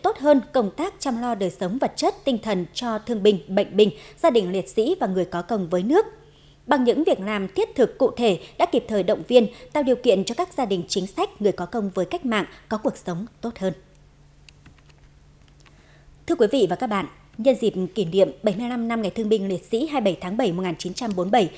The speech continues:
hai mươi bảy tháng bảy hai nghìn không trăm hai mươi hai, sáng nay, đoàn đại biểu lãnh đạo Tỉnh ủy, Hội đồng Nhân dân, Ủy ban Nhân dân,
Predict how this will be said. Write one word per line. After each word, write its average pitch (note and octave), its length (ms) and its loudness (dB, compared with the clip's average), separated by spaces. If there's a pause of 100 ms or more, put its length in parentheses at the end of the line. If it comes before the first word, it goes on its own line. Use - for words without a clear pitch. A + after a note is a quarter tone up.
(160)
hai E4 120 0
mươi B3+ 120 2
bảy - 80 -8
tháng G3 160 -6
bảy A#3+ 120 0
hai G#3+ 140 -6
nghìn G#3 200 -2
không C#4 300 0
trăm A#3 180 -4
hai A3 120 -2
mươi G3 60 -4
hai, G#3+ 220 2 (320)
sáng C#4 240 -2
nay, D#4 180 4 (220)
đoàn A#3+ 260 2
đại A#3 120 -2
biểu G3+ 220 0
lãnh D4 160 -2
đạo B3 180 -2 (180)
Tỉnh A3+ 140 2
ủy, G3 300 4
Hội A#3 100 2
đồng G#3 160 0
Nhân C4+ 160 0
dân, B3+ 160 2 (100)
Ủy G#3+ 140 2
ban A3 180 -2
Nhân A3+ 100 -4
dân, A3 200 4